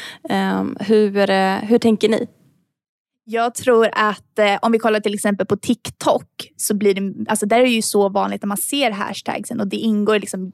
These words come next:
Speaker 2: beteendet. Man blir inte rädd för när man ser hashtagsen. Eh, det är ofta där vi har haft som argument till att lägga dem i första kommentaren istället. Eh, att man inte vill att hashtagsen ska ta uppmärksamhet från vad man liksom, budskapet i copyn.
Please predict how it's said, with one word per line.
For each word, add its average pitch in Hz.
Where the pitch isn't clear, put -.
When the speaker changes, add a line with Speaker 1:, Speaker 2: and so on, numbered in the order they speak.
Speaker 2:
beteendet. 208
Man 196
blir 208
inte 202
rädd 220
för 214
när 202
man 208
ser 233
hashtagsen. 208
Eh, 202
det 226
är 226
ofta 220
där 196
vi 190
har 190
haft 196
som 196
argument 202
till 226
att 214
lägga 196
dem 190
i 196
första 202
kommentaren 196
istället. 196
Eh, 202
att -
man 220
inte 208
vill 220
att 208
hashtagsen 202
ska -
ta 208
uppmärksamhet 202
från 202
vad 190
man 190
liksom, 202
budskapet 202
i 190
copyn. 214